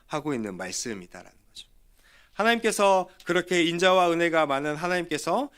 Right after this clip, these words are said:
이제 이스라엘과 다시 언약을 맺으시는데 그들이 하나님을 어떻게 섬겨야 되는지 처음으로 언급한 것이 무엇이냐면 바로 십 절 말씀 우리가 다 함께 읽도록 하겠습니다. 십 절입니다.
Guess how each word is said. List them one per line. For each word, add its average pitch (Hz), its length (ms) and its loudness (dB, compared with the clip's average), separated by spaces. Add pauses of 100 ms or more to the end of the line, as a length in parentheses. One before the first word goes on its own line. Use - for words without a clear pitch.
(140)
이제 131 180 -2
이스라엘과 156 840 0
다시 113 400 -8
언약을 151 460 -2
맺으시는데 113 800 -8 (260)
그들이 170 240 0
하나님을 190 500 -2
어떻게 151 480 -4
섬겨야 190 400 -4
되는지 165 600 -4 (200)
처음으로 214 640 0
언급한 147 640 -4
것이 117 360 -6
무엇이냐면 131 800 -6 (300)
바로 151 480 -6
십 - 220 -8
절 240 180 0
말씀 196 520 -4
우리가 107 260 -10
다 113 180 -6
함께 113 400 -10
읽도록 92 260 -16
하겠습니다. 98 680 -12
십 - 260 -14
절입니다. 135 580 -10